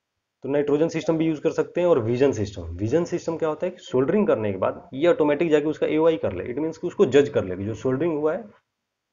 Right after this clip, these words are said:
वो सही हुआ है कि नहीं, कहीं bridging तो नहीं है, solder ball तो नहीं है, less soldering तो नहीं है, something। तो ये दोनों nitrogen और vision system optionally आता है robot में,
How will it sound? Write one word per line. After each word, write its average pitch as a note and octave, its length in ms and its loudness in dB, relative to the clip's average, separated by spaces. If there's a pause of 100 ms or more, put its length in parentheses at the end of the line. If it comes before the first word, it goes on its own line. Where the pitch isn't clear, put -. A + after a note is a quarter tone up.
(100)
वो B2+ 60 -8
सही D3+ 200 0
हुआ B2+ 200 2
है B2 80 2
कि A2+ 80 -6
नहीं, G#2+ 140 -4
कहीं A#2 140 0
bridging A2+ 320 -2
तो A#2 80 0
नहीं A2+ 120 -2
है, A#2 100 0
solder A2+ 260 0
ball G#2+ 260 2
तो A2+ 80 -8
नहीं A2+ 200 -2
है, A#2 80 0
less A2 280 -2
soldering G#2+ 320 -4
तो G#2+ 80 -2
नहीं G#2 200 -4
है, G#2+ 180 -12
something। G#2 320 -10 (720)
तो C#3+ 60 -10
ये D3+ 200 -2
दोनों D3+ 440 -2
nitrogen C3+ 400 2
और E3+ 260 0
vision C3 240 0
system - 320 -6
optionally B2 460 -2
आता A#2 160 0
है A#2 60 0
robot G#2 320 -2
में, D3+ 100 -12